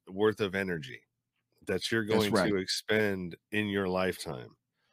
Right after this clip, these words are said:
Speaker 1: And so they can hedge that million dollars with all the other million dollars that have been born in that year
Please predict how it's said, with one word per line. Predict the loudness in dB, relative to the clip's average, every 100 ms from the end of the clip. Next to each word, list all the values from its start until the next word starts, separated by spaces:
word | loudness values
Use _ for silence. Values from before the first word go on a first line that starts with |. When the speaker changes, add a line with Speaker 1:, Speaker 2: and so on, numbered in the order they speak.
| _ _ _ -6
Speaker 1:
And | -4
so | 0 2
they | 4 2
can | 2 -2
hedge | 2 4 2 2
that | 4 4
million | 2 2 2 2 0
dollars | 2 4 4 2 -2 -8 -12 -16 _ _ _ _ _ _ _
with | -2 0 4
all | 6 6
the | 6
other | 6 6
million | 4 4 4 4 2
dollars | 2 2 2 0 -2 -4 -10 -6
that | 0 0 0
have | -2 0
been | 0 0
born | 0 2 2 0
in | 0
that | 0 -2
year | -2 0 2 2 -2